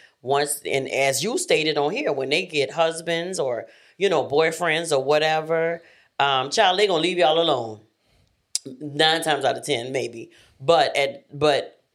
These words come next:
you know, you find with this situation, again, it could be, you know, he does feel guilty maybe if he, you know, wasn't there for parts of their life, or if, um, you know, the, the, if there was a breakup between his,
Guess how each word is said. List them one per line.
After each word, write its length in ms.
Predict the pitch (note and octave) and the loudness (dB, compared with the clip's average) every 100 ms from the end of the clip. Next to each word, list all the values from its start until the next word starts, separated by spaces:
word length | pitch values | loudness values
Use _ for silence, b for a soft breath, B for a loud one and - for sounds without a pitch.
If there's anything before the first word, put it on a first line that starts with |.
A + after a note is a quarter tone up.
| _ _ _ | _ _ _
you 140 | E3 F3+ | -4 0
know, 380 | D3+ C3+ C3 - | 2 2 -2 -12
you 240 | C#3+ C#3+ F3 | -12 -8 -2
find 600 | F3+ D#3 D3 C#3 D3 D3 b b - | 0 2 2 0 -4 -8 b b -6
with 360 | C3+ C#3+ C3 | 2 2 2
this 220 | D3 E3 | -2 0
situation, 680 | - - E3 C#3+ C3+ C3 C3 | -2 -2 0 2 2 0 -4
again, 320 | B2+ C#3+ B2+ | -2 0 0
it 120 | B2+ | -2
could 260 | - F3 E3+ | -2 -2 -2
be, 380 | D3+ C#3 C3+ C3+ b b b | -4 -4 -8 -14 b b b
you 140 | D3+ E3 | -4 0
know, 160 | C3+ | 0
he 120 | D3 D3+ | 0 2
does 220 | C#3 C#3 | 2 2
feel 160 | D3+ | -2
guilty 360 | C3 C#3 C3+ C#3+ | 0 -2 -2 -2
maybe 260 | C3+ C3 C3 | -4 -4 -6
if 100 | E3 | -6
he, 360 | D#3+ C3+ C3+ b b b | -8 -8 -12 b b b
you 140 | D#3 | -2
know, 340 | D3+ B2 B2+ - | 0 0 -4 -6
wasn't 380 | C3 C#3+ C#3 B2 | 2 2 2 0
there 160 | C3+ | 0
for 120 | C#3 B2+ | 0 -2
parts 320 | C3+ A2+ B2 | 0 0 -2
of 80 | G#2+ | -4
their 100 | A#2 | -4
life, 280 | G#2 E2+ - | -6 -8 -4
or 280 | C3+ C3+ B2 | 0 2 2
if, 440 | B2 B2+ B2 B2 - b b b - | 0 -2 -2 -4 -18 b b b -4
um, 600 | A#2+ A2+ G#2+ G#2+ G#2 - - C#3 | -2 -2 -6 -10 -16 -20 -18 -4
you 160 | E3 | 0
know, 240 | C#3+ B2+ B2 | 2 2 0
the, 320 | B2 A#2 A#2 | 0 -2 -2
the, 300 | B2 A#2 G#2 - | -2 -2 -4 -6
if 140 | B2 - | -4 0
there 120 | C3 | 0
was 140 | B2 | 2
a 60 | B2 | -2
breakup 440 | A#2 C#3 C#3 C3 | 0 -2 0 -2
between 640 | - - D3+ C3 B2 B2 - b b | -2 -6 -4 -4 -6 -10 -16 b b
his, 420 | - D#3+ - - | -2 0 -2 -8